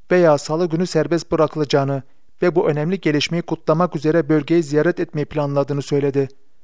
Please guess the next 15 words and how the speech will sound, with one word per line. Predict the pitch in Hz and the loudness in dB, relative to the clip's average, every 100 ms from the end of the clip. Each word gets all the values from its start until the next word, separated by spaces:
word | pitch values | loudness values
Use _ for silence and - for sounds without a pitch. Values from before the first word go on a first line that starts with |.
| - - - - - - - | -20 -20 -20 -20 -20 -20 -4
Mısır | 160 143 208 | -2 2 2
Cumhurbaşkanı | 170 160 202 185 165 - 165 | 2 0 4 4 2 0 0
Es-Sisi'nin, | 151 - 190 - 151 143 170 - - - - | -2 -2 -6 -2 -2 0 -4 -8 -20 -20 -6
Mısır, | 165 170 - 165 - - - - | -4 0 0 0 -2 -20 -8 6
A | 156 156 | 6 8
B | 165 160 | 4 2
D'nin | 165 160 190 | 0 0 -2
arabulucuların | - 160 170 160 147 156 156 170 | 2 2 2 0 0 0 0 2
ortak | 170 151 185 175 | 2 4 0 -2
çabalarıyla | 156 156 151 156 160 139 | 0 2 2 2 2 4
varılan | 151 147 170 | 2 2 0
tarihi | 165 151 151 170 | 2 2 4 2
anlaşmanın | 175 151 151 - 160 175 | 0 -2 -2 -2 -4 -4
imzalanması | 185 147 156 156 151 156 170 | -4 2 2 2 -2 -4 -2
vesilesiyle | 165 - 151 - 170 156 151 | -2 -2 -2 -2 -2 2 2